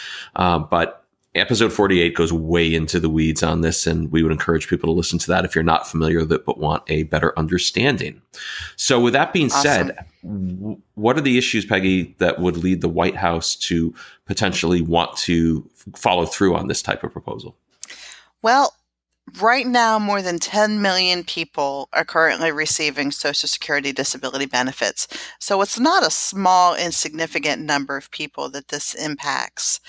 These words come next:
Speaker 2: Um, and the benefit payments exceed more than eleven billion dollars a month. Um, that's a lot of money. <laughs> I did not realize that it was that high. So that number, when,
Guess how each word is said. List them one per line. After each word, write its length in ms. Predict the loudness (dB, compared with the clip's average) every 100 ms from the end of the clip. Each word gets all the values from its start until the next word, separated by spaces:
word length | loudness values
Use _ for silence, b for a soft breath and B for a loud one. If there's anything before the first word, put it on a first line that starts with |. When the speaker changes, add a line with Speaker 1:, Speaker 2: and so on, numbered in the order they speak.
| B B B 0
Speaker 2:
Um, 180 | 0 2
and 160 | 2
the 60 | 0
benefit 580 | 2 2 2 0 -2 -2
payments 640 | -2 -2 0 -2 -2 -4
exceed 560 | -4 -4 -2 0 0 -2
more 180 | -2 -2
than 200 | 0 0
eleven 640 | -2 2 2 2 -2 -6 -2
billion 480 | 0 2 2 0 2
dollars 500 | 2 2 2 0 -2
a 120 | -4
month. 600 | 0 0 0 -4 -10 -10 -16 b b b b b -10
Um, 260 | -10 -10 -6
that's 200 | -4 -2
a 40 |
lot 320 | -2 -2 -4
of 140 | -4 -4
money. 180 | -2 -2 0
<laughs> 60 |
I 120 | -2
did 180 | -2 -4
not 240 | 2 2 4
realize 380 | 2 4 2
that 120 | 0 0
it 140 | 0
was 140 | -2
that 220 | 2 2 4
high. 420 | 2 4 2 -2 B B B B
So 180 | -6
that 240 | 2 2 2
number, 580 | 2 0 2 2 2 0
when, 380 | -2 -4 -4